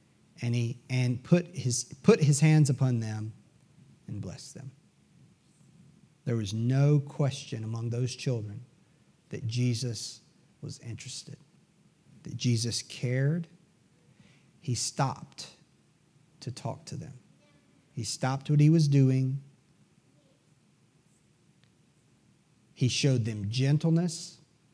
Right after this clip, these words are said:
And that's what actually what First Thessalonians two seven, I'll just read that before I com-, conclude. Paul says to them, to the church,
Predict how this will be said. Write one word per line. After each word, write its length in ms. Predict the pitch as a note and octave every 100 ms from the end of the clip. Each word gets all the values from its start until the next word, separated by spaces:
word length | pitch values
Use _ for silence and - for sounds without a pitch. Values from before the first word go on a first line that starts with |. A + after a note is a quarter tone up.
| _
And 100 | B2+
that's 160 | C#3 C#3
what 140 | C#3+
actually 340 | C#3 C3+ C#3
what 160 | B2+ C3+
First 240 | D3 C3+
Thessalonians 480 | C#3+ C3+ C3+ C3+ B2
two 220 | - D3
seven, 520 | C3+ D3+ D#3 D3+ C3+ - - _ _ -
I'll 80 | A#2+
just 220 | A#2 A#2
read 160 | C3 A#2+
that 240 | C3+ C3
before 200 | - C3
I 80 | A#2
com-, 180 | A#2 A#2+ - - -
conclude. 580 | A2+ G#2 D3 C3+ B2+ - - - - _ _
Paul 180 | - C3
says 260 | B2 C#3 C3
to 100 | C3+
them, 260 | C3 C3+ B2+
to 80 | A#2
the 60 |
church, 440 | G#2+ D#3 C#3+ D3